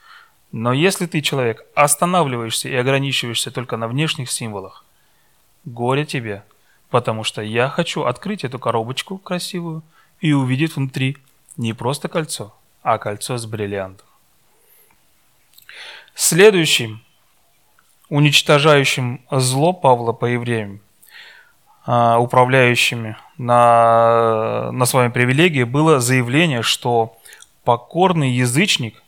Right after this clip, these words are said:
не обрезанный по природе, не только угоден Богу, но и будет присутствовать при суде над непослушными евреями и послушными закон, э, послушными закону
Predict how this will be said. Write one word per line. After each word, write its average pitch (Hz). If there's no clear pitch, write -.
не 131
обрезанный 127
по 120
природе, 131
не 139
только 208
угоден 143
Богу, 107
но 160
и 185
будет 160
присутствовать 127
при 135
суде 123
над 135
непослушными 123
евреями 110
и 135
послушными 127
закон, 113
э, 123
послушными 131
закону 120